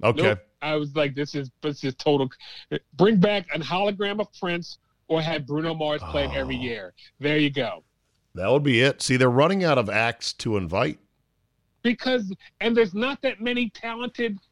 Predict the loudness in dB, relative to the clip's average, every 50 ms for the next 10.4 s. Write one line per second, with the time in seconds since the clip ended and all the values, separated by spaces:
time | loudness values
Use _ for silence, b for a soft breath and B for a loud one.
0 | _ _ _ _ _ -2 -2 0 2 0 0 0 -2 -4 -6 -4 -4 -4 -4 -6
1 | -10 _ _ 2 4 6 6 6 4 2 -2 -2 2 2 4 4 6 4 4 4
2 | 2 2 0 0 2 2 4 2 2 4 2 0 0 0 2 2 2 2 2 2
3 | 0 2 2 2 4 4 2 2 0 0 2 2 2 0 2 2 2 2 2 2
4 | 2 2 2 4 2 2 4 4 2 2 2 2 2 2 2 2 0 -4 b b
5 | b b b b 2 4 4 2 2 2 2 4 4 4 2 0 -2 0 2 4
6 | 4 4 4 4 6 6 6 6 4 4 2 0 -2 -2 -4 -4 -6 b b b
7 | b b b b -2 0 2 2 2 4 4 2 2 2 2 2 2 2 2 2
8 | 0 -2 b b b b b 4 4 4 4 2 -2 _ _ _ 0 0 0 2
9 | 0 -2 -6 -4 0 2 4 4 4 4 2 2 2 2 2 2 2 2 2 4
10 | 4 4 4 2 2 -2 -2